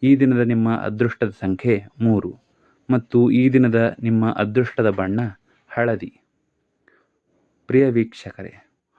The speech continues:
ಒಟ್ಟಾರೆಯಾಗಿ ಇಂದಿನ ಗೋವರ್ಧನ ಪೂಜೆ ಮತ್ತು ಗ್ರಹಗಳ ವಿಶೇಷ ಸಂಚಾರವು ನಿಮ್ಮ ದಿನವನ್ನು ಶುಭವಾಗಿಸಲಿ ಎಂದು ಹಾರೈಸುತ್ತೇನೆ.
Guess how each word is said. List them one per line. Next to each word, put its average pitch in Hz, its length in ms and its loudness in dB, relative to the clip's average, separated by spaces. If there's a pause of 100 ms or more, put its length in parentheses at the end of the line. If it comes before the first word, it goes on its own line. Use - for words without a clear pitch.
(240)
ಒಟ್ಟಾರೆಯಾಗಿ 117 880 0 (680)
ಇಂದಿನ 139 340 4 (240)
ಗೋವರ್ಧನ 123 580 2
ಪೂಜೆ 113 460 0
ಮತ್ತು 113 360 -4 (140)
ಗ್ರಹಗಳ 120 480 0 (480)
ವಿಶೇಷ 131 420 2
ಸಂಚಾರವು 110 720 -2 (460)
ನಿಮ್ಮ 127 260 2
ದಿನವನ್ನು 127 540 0 (300)
ಶುಭವಾಗಿಸಲಿ 113 880 0 (120)
ಎಂದು 107 360 0
ಹಾರೈಸುತ್ತೇನೆ. 98 880 -4